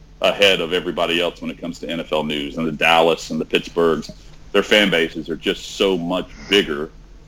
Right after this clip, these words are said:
and people are gonna tune in. Even if you're not a huge fan of those teams, you're tuned in because of some star power connection.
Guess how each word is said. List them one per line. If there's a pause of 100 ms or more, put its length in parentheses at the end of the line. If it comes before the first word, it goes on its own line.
and
people
are
gonna
tune
in. (400)
Even
if
you're
not
a
huge
fan
of
those
teams,
you're
tuned
in
because
of
some
star
power
connection.